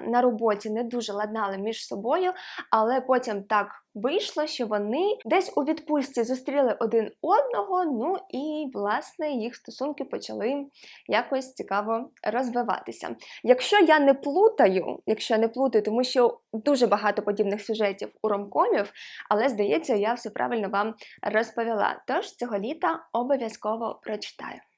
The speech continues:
Говорячи про літо, сьогодні неймовірно спекотний день, хоч і доволі похмурий, але я тут сиджу і мені просто <laughs> неймовірно, неймовірно жарко.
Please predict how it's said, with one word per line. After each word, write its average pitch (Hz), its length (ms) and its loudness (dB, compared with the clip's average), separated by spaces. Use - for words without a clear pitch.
Говорячи 285 520 8
про 269 160 4
літо, 285 340 4
сьогодні 247 480 0
неймовірно 262 640 0
спекотний 226 580 -2
день, 311 380 -2
хоч 247 300 -2
і 247 40 -2
доволі 233 340 0
похмурий, 220 720 -2
але 247 440 -2
я 247 220 -2
тут 226 180 -8
сиджу 233 420 -4
і 214 300 -2
мені 220 260 -2
просто 226 500 -4
<laughs> - 60 -8
неймовірно, 247 800 -2
неймовірно 285 720 8
жарко. 226 420 -6